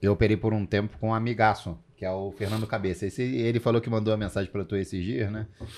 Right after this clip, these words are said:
Ele falou, "Pô, mandei uma mensagem pro Igor aqui da, de um negócio", e o Igor até me respondeu, é, do beach tennis.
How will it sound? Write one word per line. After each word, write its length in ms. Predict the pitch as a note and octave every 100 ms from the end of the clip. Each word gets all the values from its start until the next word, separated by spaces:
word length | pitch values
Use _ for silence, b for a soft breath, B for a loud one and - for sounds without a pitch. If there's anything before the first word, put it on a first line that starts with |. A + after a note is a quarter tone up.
| B
Ele 100 | G2+
falou, 200 | - G2
"Pô, 140 | C#3+ B2
mandei 200 | A2+ A#2+
uma 60 |
mensagem 320 | A2+ G#2+ A2+ -
pro 160 | A2+
Igor 300 | A2+ B2+ G2+
aqui 320 | F#2 B2 C3+
da, 480 | A2 F#2+ F2 F2 E2 - b b b b -
de 120 | A2
um 40 |
negócio", 520 | A2+ G2 C3+ C#3 -
e 80 | A2+
o 80 | A#2
Igor 180 | B2 A#2+
até 120 | B2+
me 120 | C3 A#2+
respondeu, 640 | A#2+ - G#2+ G2+ B2 A#2 b b b b b -
é, 140 | G2+ G2+
do 100 | G#2+
beach 240 | A2 -
tennis. 380 | A2 F#2 E2+